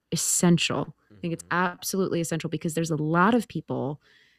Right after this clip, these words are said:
Speaker 1: that work on a lot of these shows that are in a different generation altogether.
Speaker 2: Absolutely.
Speaker 1: So there are th-, there's things that they don't know, you know, or
Speaker 2: That they
Speaker 1: things
Speaker 2: just
Speaker 1: that they
Speaker 2: never
Speaker 1: have never
Speaker 2: learned.
Speaker 1: learned.
Speaker 2: They never
Speaker 1: They've never
Speaker 2: learned,
Speaker 1: learned.
Speaker 2: and it's not
Speaker 1: And
Speaker 2: their
Speaker 1: you,
Speaker 2: fault, and it's not
Speaker 1: you
Speaker 2: their
Speaker 1: hit the
Speaker 2: fault.
Speaker 1: nail on the head with it. There, there is an opportunity here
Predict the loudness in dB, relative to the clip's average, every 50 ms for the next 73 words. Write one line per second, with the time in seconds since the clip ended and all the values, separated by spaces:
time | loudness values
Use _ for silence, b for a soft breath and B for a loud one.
0 | b b -2 -2 -2 0 0 2 2 2 2 0 0 0 2 2 2 0 0 -2
1 | -2 -2 -2 -2 -2 0 0 2 2 2 2 0 0 -2 -4 -8 _ -2 -2 -2
2 | -2 -2 -4 -4 -2 -2 -2 -2 -4 -4 -4 -4 -6 -6 -8 -10 -10 -8 -6 -6
3 | -6 -4 -4 -2 -2 0 0 -2 -2 0 0 0 0 0 0 -2 0 0 0 -2
4 | -2 -4 -2 -2 -2 -2 -2 -4 -6 -6 -8 -8 -12 -12 -12 -14 -14 -14 -14 -14
5 | -14 -8 -2 0 2 4 4 6 6 4 4 2 -2 -8 -2 2 2 2 2 2
6 | -2 -2 -2 -2 -2 -6 -4 -2 -2 0 2 2 2 2 2 2 2 0 -2 -4
7 | -8 -10 -14 -20 -14 -6 0 2 4 4 6 4 4 2 2 2 4 4 6 6
8 | 6 4 2 2 4 4 6 6 6 4 6 6 4 6 6 4 4 4 4 4
9 | 6 6 6 6 4 4 4 4 4 4 4 4 4 4 6 6 6 6 8 8
10 | 8 8 6 6 6 4 2 0 0 0 0 0 2 4 6 6 6 4 4 2
11 | 2 0 -2 -6 -12 -20 _ -14 -10 -10 -10 -10 -8 -4 0 4 6 6 6 6
12 | 4 2 4 4 4 4 4 4 4 4 2 2 2 0 2 0 0 0 -2 -4
13 | -4 -2 0 2 2 2 2 0 2 2 4 4 4 2 2 2 0 0 0 0
14 | -2 0 0 0 2 2 0 0 -2 -4 -4 -4 -2 -2 -2 -4 -6